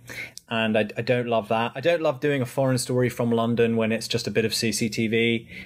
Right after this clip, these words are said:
That's not my idea of foreign reporting. Um, I don't love the hours, but I appreciate that they exist, and that's kind of how it has to work. I think I have a bit of a weird, I wouldn't call it, like, a,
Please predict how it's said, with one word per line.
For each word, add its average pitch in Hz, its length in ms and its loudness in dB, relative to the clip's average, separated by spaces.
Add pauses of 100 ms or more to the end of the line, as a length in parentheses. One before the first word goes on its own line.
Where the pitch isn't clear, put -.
(140)
That's 120 240 -2
not 107 260 -2 (120)
my 113 260 2
idea 104 340 2
of 98 140 -4
foreign - 500 -2
reporting. 113 720 -2 (460)
Um, 110 1000 0
I 143 60 -2
don't 123 200 4
love 107 360 2
the 135 160 2
hours, 135 400 2
but 113 180 -2
I 104 120 2
appreciate 107 580 0
that 107 180 -2
they 104 160 2
exist, 104 520 0
and 101 100 2
that's 98 140 -2
kind 104 180 -2
of 101 80 -2
how 104 160 -2
it 101 60 -4
has - 160 -6
to 104 80 -4
work. 101 420 0 (480)
I 151 60 0
think 294 180 -2
I 254 60 2
have 202 160 2
a 165 40 0
bit 160 160 0
of 156 80 0
a 139 40 0
weird, 131 640 0 (340)
I 220 120 2
wouldn't 269 240 -2
call 170 180 2
it, 127 80 0
like, 113 240 0
a, 98 240 0